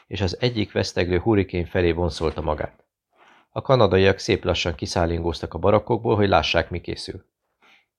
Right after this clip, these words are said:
"Ezt nem hiszem el", morogta oda Johnny Latta Steve Edmondnak. "Ezek a szemetek egy istenverte lábatlan nyomorékot küldtek ide parancsnoknak." Igazat beszélt.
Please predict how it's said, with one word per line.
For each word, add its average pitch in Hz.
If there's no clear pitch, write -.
"Ezt -
nem 85
hiszem 78
el", 73
morogta 85
oda 82
Johnny 85
Latta 80
Steve 82
Edmondnak. 76
"Ezek 110
a 104
szemetek 90
egy 85
istenverte 80
lábatlan 80
nyomorékot 76
küldtek 80
ide 71
parancsnoknak." -
Igazat 69
beszélt. 71